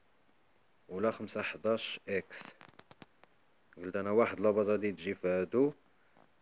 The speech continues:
ويقدر يجي معاهم الجوج تاع الجوكر اللي كاين هنا، ولا غادي يجي معاهم الواحد. دابا المشكلة هنا علاش فر-، هنا الواحد درت هنا الواحد وهنا السبعة، لأنه إلا جات الخمسة،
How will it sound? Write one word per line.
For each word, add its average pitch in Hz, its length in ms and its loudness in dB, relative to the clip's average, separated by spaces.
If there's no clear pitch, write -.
ويقدر 98 400 -2
يجي 98 160 0
معاهم 98 340 2
الجوج 87 480 4
تاع 90 200 2
الجوكر 92 720 0
اللي 90 120 -10
كاين 90 260 -6
هنا، 85 360 -2
ولا 85 400 2
غادي 104 260 2
يجي 101 180 -2
معاهم 98 340 -2
الواحد. 92 340 0
دابا 95 200 -2
المشكلة 107 500 -2
هنا 101 140 -2
علاش 98 220 -2
فر-، 101 200 -2
هنا 98 200 -4
الواحد 104 260 0
درت 98 220 -4
هنا 90 240 -4
الواحد 98 340 -2
وهنا 95 140 -4
السبعة، 107 520 -2
لأنه 104 720 0
إلا 95 220 2
جات 95 240 -2
الخمسة، 95 520 -6